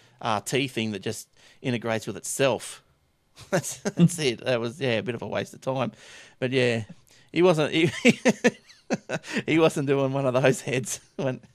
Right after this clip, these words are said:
but anyway, he's, uh, he's, he's gone. He's gone.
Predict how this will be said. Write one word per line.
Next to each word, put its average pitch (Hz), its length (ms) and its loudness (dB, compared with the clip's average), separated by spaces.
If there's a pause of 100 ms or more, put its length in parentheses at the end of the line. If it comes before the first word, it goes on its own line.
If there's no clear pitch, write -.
(300)
but 165 140 4
anyway, 165 480 0
he's, 160 200 -2
uh, 135 320 2
he's, 156 200 -2
he's 170 320 2
gone. 156 560 2
He's 175 180 -12
gone. 185 320 -6